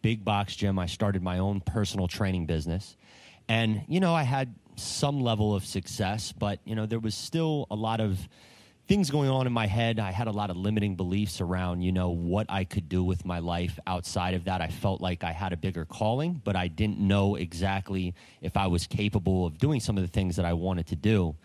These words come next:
And I let fear kinda hold me back from that. But in January of two, thou-, uh, I'm sorry, yes,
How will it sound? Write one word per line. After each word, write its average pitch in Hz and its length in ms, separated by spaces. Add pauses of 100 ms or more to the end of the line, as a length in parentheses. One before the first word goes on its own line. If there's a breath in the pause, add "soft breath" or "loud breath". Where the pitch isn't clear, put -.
(220 soft breath)
And 95 120
I 98 60
let 101 200
fear 110 260
kinda 95 260
hold 90 240
me 85 120
back 90 320
from 78 200
that. 71 220 (100)
But 92 140
in 92 160
January 92 800 (560 loud breath)
of 139 140
two, 190 180
thou-, 156 160 (100)
uh, 123 240 (220)
I'm 120 140
sorry, 92 260
yes, 104 440